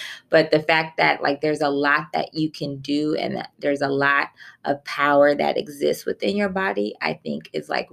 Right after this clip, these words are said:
really empowering. Now, not to the degree of abusing your body or always pushing it to this limits, because you don't, you're not necessarily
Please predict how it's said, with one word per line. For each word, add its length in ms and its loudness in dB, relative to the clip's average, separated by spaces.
really 260 -4
empowering. 720 -8
Now, 380 4
not 280 2
to 120 4
the 160 4
degree 540 0
of 400 4
abusing 640 0
your 140 -4
body 680 -2
or 520 0
always 480 6
pushing 480 -4
it 220 -4
to 140 -4
this 300 -4
limits, 460 -6
because 320 -2
you 120 0
don't, 300 -2
you're 180 -2
not 260 2
necessarily 1300 2